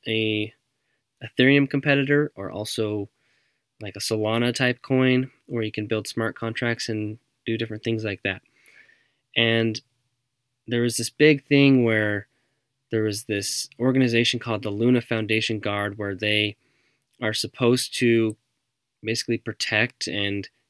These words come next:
keep things going smoothly with the dollar pegged coin, Terra. Its, uh, ticker is U S T. But if you look at it, it's, it's not gone well. And they actually were somewhat collateralized by Bitcoin,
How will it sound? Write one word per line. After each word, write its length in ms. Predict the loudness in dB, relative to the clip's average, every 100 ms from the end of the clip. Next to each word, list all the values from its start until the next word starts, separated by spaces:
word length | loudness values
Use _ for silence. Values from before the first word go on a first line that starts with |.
| _
keep 300 | -2 0 -2
things 580 | -4 -2 -2 -4 -6 -10 _ -10
going 240 | -6 -6
smoothly 540 | -4 2 2 4 4 4
with 340 | 2 0 -6 _ _ _ _ _
the 200 | -10 -8
dollar 380 | -4 -2 -2 -2
pegged 400 | -2 -4 -4 -10
coin, 480 | -4 -2 0 0 -2 -10 -20
Terra. 440 | -6 -2 0 -2 -6 _
Its, 220 | -16 -12 -8
uh, 220 | -6 -8
ticker 260 | -8 -6 -4
is 320 | -4 -4 -8
U 260 | -4 -2 -2
S 240 | -6 -10 -6
T. 320 | 0 0 0 _ _ _ _ _ _ _
But 140 | -2 0
if 120 | 2
you 140 | 2
look 300 | 4 4 4
at 160 | 2 4
it, 120 | 2
it's, 360 | 0 -2 -4 -2
it's 240 | -4 2
not 300 | 4 4 0
gone 260 | -2 -2 0
well. 460 | -2 0 0 -2 -6 _ _ _ _
And 380 | -2 0 0 -4 -8
they 160 | -2 2
actually 380 | 4 4 2 2
were 260 | 2 0
somewhat 380 | 0 0 0 0
collateralized 800 | -4 -2 2 2 2 2 -2 -4
by 160 | -8 -6
Bitcoin, 720 | -2 -2 -2 -8 -6 -6 -8